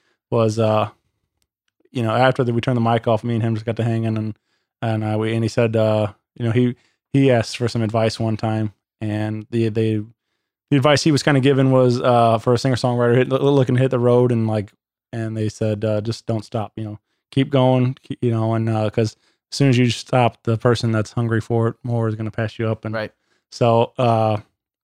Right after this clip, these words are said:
Speaker 1: so that mentality is, like, really stuck with me, and I kinda, for do,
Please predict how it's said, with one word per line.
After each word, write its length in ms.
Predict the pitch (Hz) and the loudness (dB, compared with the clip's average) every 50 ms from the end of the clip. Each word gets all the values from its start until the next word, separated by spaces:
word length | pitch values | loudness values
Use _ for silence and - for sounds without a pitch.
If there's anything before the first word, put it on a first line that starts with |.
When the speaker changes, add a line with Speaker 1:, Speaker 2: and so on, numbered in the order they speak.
| _ _ _ | _ _ _
Speaker 1:
so 140 | - - 135 | -2 0 2
that 140 | 139 143 139 | 4 4 4
mentality 480 | 127 120 - 139 131 135 131 117 110 | 2 2 2 2 4 4 4 2 2
is, 80 | 107 107 | 0 0
like, 160 | 107 104 101 | -2 -2 0
really 320 | 110 110 107 104 104 107 110 | 0 0 0 0 -2 -4 -6
stuck 280 | - - 117 110 - | -8 -6 -6 -4 -4
with 120 | 113 104 110 | -4 -6 -4
me, 100 | 110 107 | -6 -8
and 100 | 107 104 | -8 -10
I 120 | 104 101 _ _ _ | -12 -14 _ _ _
kinda, 280 | - 113 107 104 104 - _ _ _ _ _ _ _ _ _ _ | -14 -12 -10 -10 -10 -12 _ _ _ _ _ _ _ _ _ _
for 140 | _ - 120 | _ -6 -6
do, 300 | 113 120 117 123 120 120 | -6 -4 0 0 0 0